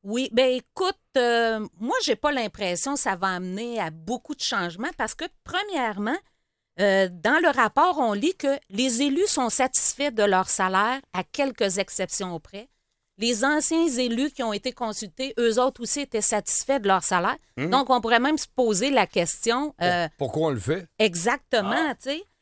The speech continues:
Speaker 1: Euh,
Speaker 2: Est-ce que c'est pas l'histoire beaucoup des comités et des salaires liés à ces, euh, comités ?
Speaker 1: Ça, il y a ça parce que ça crée de l'iniquité, hein, on
Speaker 2: Ouais.
Speaker 1: le dit. Donc, quelqu'un qui est président d'un comité payé, l'autre qui assiste n'est pas payé. Bon, euh, il y a des enjeux là-dessus.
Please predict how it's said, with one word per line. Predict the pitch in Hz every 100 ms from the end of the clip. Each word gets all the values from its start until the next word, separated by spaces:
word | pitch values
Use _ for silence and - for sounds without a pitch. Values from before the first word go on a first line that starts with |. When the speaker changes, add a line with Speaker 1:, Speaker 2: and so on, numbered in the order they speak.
| _ _ _ -
Speaker 1:
Euh, | 214 214 208 208 202
Speaker 2:
Est-ce | 196
que | 190
c'est | 185 143
pas | 131 185
l'histoire | 127 - 160 170
beaucoup | 135 120 175
des | 147 123
comités | - - 170 151 120 165 208 165
et | 117
des | 113 120
salaires | - 127 135 160 131
liés | 110 98 101 160 208 196
à | 120
ces, | - 139 135 131
euh, | 120
comités ? | - 135 127 - 160 - _ _
Speaker 1:
Ça, | - - 415
il | 359
y |
a | 196
ça | - 349
parce | 262 -
que | 226
ça | - 190
crée | - -
de | 233
l'iniquité, | 202 220 202 - - - 240 170
hein, | 165 208
on | 185
Speaker 2:
Ouais. | 165
Speaker 1:
le | 170
dit. | 233
Donc, | 202 196
quelqu'un | - 190 170 226 220
qui | -
est | 170
président | - 196 170 190 202
d'un | 190
comité | 165 180 175 - 226
payé, | - 165 156 180 214
l'autre | 180 185
qui | - 156
assiste | 151 208 202 -
n'est | 160
pas | 156
payé. | 147 143 147 208 320 _ _ _ -
Bon, | 180 156 _ _ 165
euh, | 170
il | 165
y |
a | 196
des | 190 220 202
enjeux | 208 190 185 254
là-dessus. | 220 165 - - -